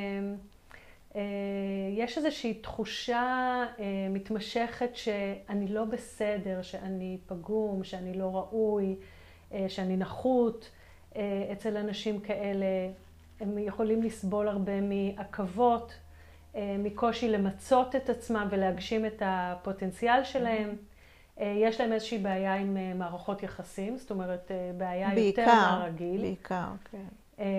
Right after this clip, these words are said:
Speaker 1: אינ-, אימפולסיביים ומגיבים, אה, מהר. אה,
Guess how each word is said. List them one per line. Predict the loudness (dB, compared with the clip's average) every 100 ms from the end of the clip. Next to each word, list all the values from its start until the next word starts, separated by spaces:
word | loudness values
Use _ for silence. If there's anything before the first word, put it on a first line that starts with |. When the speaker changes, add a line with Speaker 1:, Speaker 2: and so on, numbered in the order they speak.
| 0 -2 -2 -2 -4 -6
Speaker 1:
אינ-, | -2 0
אימפולסיביים | 2 0 2 0 2 2 4 4 4
ומגיבים, | 4 2 4 2 4 6 6 6
אה, | 2 0 0 -4 -6 -8 -6
מהר. | -6 -4 -2 0 0 -2 -6 -18 -20 -20 -8
אה, | -2